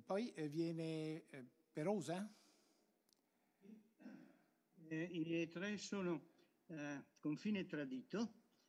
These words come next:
Speaker 2: eh, che è una, eh, elaborazione romanzesca <clears throat> di una famiglia di fatti storici tragici avvenuti nel dopoguerra, nel secondo dopoguerra,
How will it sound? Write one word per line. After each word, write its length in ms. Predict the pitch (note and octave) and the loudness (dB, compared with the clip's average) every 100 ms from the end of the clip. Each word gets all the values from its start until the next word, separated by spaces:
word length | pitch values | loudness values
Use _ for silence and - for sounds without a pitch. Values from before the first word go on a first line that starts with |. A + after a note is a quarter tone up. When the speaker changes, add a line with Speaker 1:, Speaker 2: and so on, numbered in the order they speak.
| _ - D#3+ | _ -16 -8
Speaker 2:
eh, 180 | C#3 - | -8 -6
che 160 | C#3 D3 | -2 0
è 20 | |
una, 420 | D3+ D3 C3+ C#3 - | 2 2 0 -4 -8
eh, 540 | D3+ D3+ C#3 C3+ A#2 - _ _ _ | -16 -14 -14 -16 -18 -20 _ _ _
elaborazione 640 | D3+ D3+ E3 D#3+ F#3+ F#3+ E3 | -6 0 2 2 2 2 4
romanzesca 840 | D#3 C#3+ C3+ - D#3 - - D3+ | 4 2 0 2 2 4 2 0
<clears throat> 760 | F3+ D#3+ C3 - - _ - - | 0 0 -2 -10 -20 _ -20 -16
di 280 | E3 D#3 D3 | -10 -4 -2
una 180 | D#3 D3+ | -2 -2
famiglia 540 | E3+ D#3 E3+ F3+ E3 - - _ | 0 2 2 0 -2 -6 -20 _
di 140 | C3 | -10
fatti 380 | - D#3+ D#3+ C#3 | -6 -4 -4 -6
storici 720 | - - D#3+ D#3+ C3+ - C3+ | -8 -4 0 0 -2 -4 -8
tragici 840 | D3 C#3+ C#3 C3 C#3 C#3 - F#3 - - - _ - | -6 -4 -4 -4 -6 -4 -2 -2 -4 -20 -20 _ -16
avvenuti 480 | B2+ D3 D#3 E3 D3+ | -6 -2 0 0 0
nel 180 | C#3+ C3+ | -2 0
dopoguerra, 640 | C#3+ B2 B2+ C3+ C#3 D3 | -2 -2 -2 0 -2 -2
nel 200 | C#3+ C3 | -2 -4
secondo 520 | - D3 - D#3+ E3 | -4 -6 -2 0 2
dopoguerra, 760 | C#3+ C3+ C3 C3 C#3 C#3 A#2 | 0 -2 -4 -2 -2 -4 -6